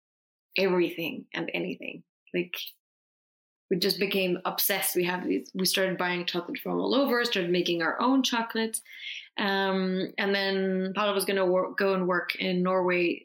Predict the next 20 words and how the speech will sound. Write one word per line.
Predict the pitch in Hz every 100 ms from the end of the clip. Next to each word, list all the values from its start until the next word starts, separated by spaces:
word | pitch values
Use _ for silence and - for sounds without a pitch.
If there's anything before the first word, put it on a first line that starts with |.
| -
um, | 180 180 180 185 170 - _ _ _ _ _ _ _ _
with | 180 190 185 -
some | 196 190 180 180 -
amazing, | 180 196 185 180 170 170 _ _ -
uh, | 190 190
chocolate | 190 196 214
makers | 208 208 240 262 254 -
called | - 185 180 -
Fjok. | 196 214 - - - _ _ _ - - -
And, | 185 185 185 180 175 175 170 - -
uh, | 185
he | 175 185
said, | 220
"Okay, | 208
I'm | 208
gonna | 220
go | 220 214
for | 208
three | 226
months. | 196 180 180 -